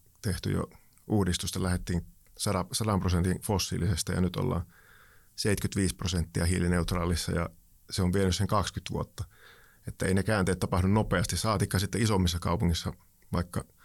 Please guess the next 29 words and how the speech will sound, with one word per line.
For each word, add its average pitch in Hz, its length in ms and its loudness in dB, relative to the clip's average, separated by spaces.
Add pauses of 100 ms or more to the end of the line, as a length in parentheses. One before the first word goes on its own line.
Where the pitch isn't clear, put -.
(260)
vaikka 92 380 -4
Helsingissä. 85 560 0 (880)
Ehkä 95 200 0
Vantaakin 90 460 4
on 85 60 4
aika 90 140 2
hyvin 87 200 2
mennyt 85 200 2
eteenpäin, 85 360 0
mutta 82 200 -2
kuitenkin, 95 560 2 (240)
että 82 260 -4 (400)
Kotkassa 123 400 0
on 98 40 0
tulossa 98 260 2
paljon 98 380 0 (200)
uusia 95 420 2 (200)
tehtaita, 87 520 0
akkuteollisuutta. 85 1000 -2 (140)
Siellä 82 280 -2
on 82 260 0 (320)
ehkä 87 280 0
datacenttereitä, 82 1000 0
ö, - 800 -6
vedyn 92 340 4
valmistusta. 85 680 -2 (440)
Ja 95 60 0
näillä 107 220 4
hukkalämmöillä 80 800 2